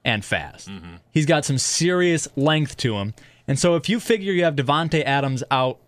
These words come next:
Speaker 1: on one edge, this dude, all whatever he is, six four of him on the other side, and then you also have a pretty lengthy Geronimo Allison available, Marquez Valdez-Scantling, who Rodgers raves about his speed almost any chance he gets.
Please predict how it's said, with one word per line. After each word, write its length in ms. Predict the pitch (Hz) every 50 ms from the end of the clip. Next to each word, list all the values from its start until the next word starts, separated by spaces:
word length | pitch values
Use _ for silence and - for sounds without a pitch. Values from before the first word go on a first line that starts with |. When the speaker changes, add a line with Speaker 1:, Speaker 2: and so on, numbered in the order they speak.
| _ -
Speaker 1:
on 220 | 120 120 117 113
one 240 | 113 117 135 139 135
edge, 300 | 120 113 101 92 90 87 - _ _ -
this 320 | 135 120 185 214 214 -
dude, 220 | - 151 143 143 143
all 260 | 135 131 127 131 123
whatever 300 | 135 135 139 131 120 123
he 80 | 120
is, 160 | 117 113 110 -
six 260 | - 156 139 - -
four 300 | - - 143 165 165 156
of 80 | 131
him 100 | 131 127
on 200 | 127 123 127 123
the 120 | 123 123 -
other 300 | - 151 202 233 196 156
side, 460 | - - 110 98 98 92 90 95 - - _ _ _ _ _ _ -
and 80 | - 151
then 100 | 160 160
you 80 | 151 156
also 440 | - 131 156 214 233 - - 247 170
have 240 | 139 135 135 131 135
a 60 | 127
pretty 260 | - 160 165 160 143
lengthy 400 | 131 131 139 147 139 - 151 139
Geronimo 500 | 123 135 131 131 131 131 127 123 120 113
Allison 460 | - 123 127 139 147 147 139 - 147 143
available, 560 | 135 131 135 135 135 131 127 131 131 123 - - - _ _ _ _ _
Marquez 400 | - 139 147 143 - 156 139 123
Valdez-Scantling, 920 | 117 135 135 135 135 131 127 117 - - - 131 131 147 139 143 139 135 127
who 100 | 131 127
Rodgers 420 | 127 131 127 131 127 127 123 110
raves 380 | 110 117 127 131 139 135 123 135
about 220 | 131 131 127 127
his 120 | 123 120 -
speed 340 | - - 127 127 123 123
almost 320 | 127 120 120 123 123 113 131
any 160 | 127 127 123
chance 320 | - - 127 120 117 -
he 80 | - 113
gets. 300 | 110 120 117 113 -